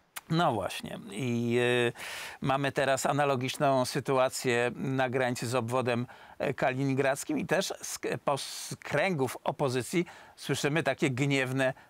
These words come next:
pomruki, że dlaczego się tutaj bronimy, dlaczego się opieramy. No, pierwsza rzecz. E, parlamentarzyści, którzy wykorzystują immunitet do tego,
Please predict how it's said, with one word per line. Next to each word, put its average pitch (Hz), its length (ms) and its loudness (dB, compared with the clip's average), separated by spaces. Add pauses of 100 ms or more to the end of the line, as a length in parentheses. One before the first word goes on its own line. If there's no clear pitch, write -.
(140)
pomruki, 156 640 0
że - 60 -6 (680)
dlaczego 131 440 0
się 117 180 -2
tutaj 117 280 -2
bronimy, 131 400 0
dlaczego 123 420 0
się 123 240 -2 (300)
opieramy. 127 520 0
No, 190 140 4 (120)
pierwsza 233 360 2
rzecz. 123 320 -2 (320)
E, 135 300 0
parlamentarzyści, 175 960 0
którzy 151 600 2 (1160)
wykorzystują 147 600 0
immunitet 156 680 0
do 135 120 0
tego, 147 500 2